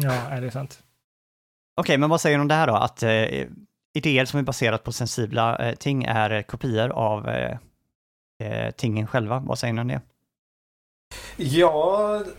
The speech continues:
Speaker 3: beror... Alltså, jag vet inte om de är exakta kopior. Ehm.
Speaker 2: "Shut your eyes and think of yonder clock on the wall, and you get just such a true picture or copy of its dial."
Speaker 3: Jo, men det var där han... Han pratade om det här med att man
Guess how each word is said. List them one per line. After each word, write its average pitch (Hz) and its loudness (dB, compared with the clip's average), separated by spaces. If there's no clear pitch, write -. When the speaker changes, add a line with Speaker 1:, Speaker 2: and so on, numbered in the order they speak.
Speaker 3:
beror... 175 0
Alltså, 180 -2
jag 170 -2
vet 185 -2
inte 208 -2
om 196 -2
de 170 0
är 160 0
exakta 196 -4
kopior. 127 -6
Ehm. 135 0
Speaker 2:
"Shut - 0
your 147 4
eyes 131 2
and 131 0
think 131 0
of 127 -4
yonder 117 0
clock 131 -2
on 120 0
the 113 0
wall, 113 0
and 131 2
you 139 0
get - -4
just 147 -2
such - -4
a 123 -6
true 131 0
picture 127 -4
or 127 -4
copy 120 -4
of 117 -4
its - -8
dial." 120 -6
Speaker 3:
Jo, 220 2
men 190 0
det 190 0
var 180 0
där 185 2
han... 190 -2
Han 180 2
pratade 202 0
om 180 -2
det 160 -4
här 160 0
med 143 -2
att 135 -8
man 143 -6